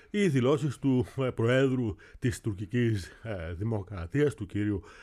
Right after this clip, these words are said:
ε, Ερντογάν, "Θα έρθουμε μια νύχτα" κτλ.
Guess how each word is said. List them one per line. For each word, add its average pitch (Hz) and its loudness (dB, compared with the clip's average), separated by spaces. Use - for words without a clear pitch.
ε, 101 -2
Ερντογάν, 95 -2
"Θα - -8
έρθουμε 113 -6
μια 107 -4
νύχτα" 104 -8
κτλ. 127 -4